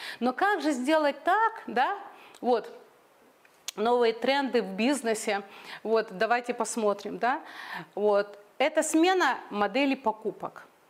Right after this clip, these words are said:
Вот к чему мы пришли. Смена модели покупок. Мы теперь, знаете, имея один гаджет, мы можем рассчитываться везде.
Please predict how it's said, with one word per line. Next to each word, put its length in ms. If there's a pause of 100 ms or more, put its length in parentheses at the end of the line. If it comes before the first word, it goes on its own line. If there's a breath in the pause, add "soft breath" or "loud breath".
Вот 180
к 40
чему 340
мы 160
пришли. 540 (240)
Смена 480
модели 440
покупок. 680 (220 loud breath)
Мы 140
теперь, 360 (140 loud breath)
знаете, 420
имея 360
один 320
гаджет, 460
мы 180
можем 380
рассчитываться 720
везде. 380